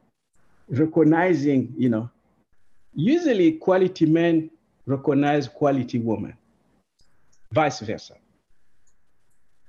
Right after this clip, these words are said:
You know, it's, it's just like, if I value you,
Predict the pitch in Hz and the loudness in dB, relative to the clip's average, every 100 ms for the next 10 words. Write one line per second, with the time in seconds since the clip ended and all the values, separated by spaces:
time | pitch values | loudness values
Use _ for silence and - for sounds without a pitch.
0 | - - 165 147 117 156 151 - 180 - | -10 -2 0 0 0 0 2 4 4 0
1 | - 131 190 - 196 165 156 156 - _ | -12 -2 -2 -2 -2 0 0 -2 -14 _
2 | 160 156 156 139 151 190 196 185 180 208 | 0 2 2 2 2 0 0 -2 0 2
3 | 208 202 | 0 -4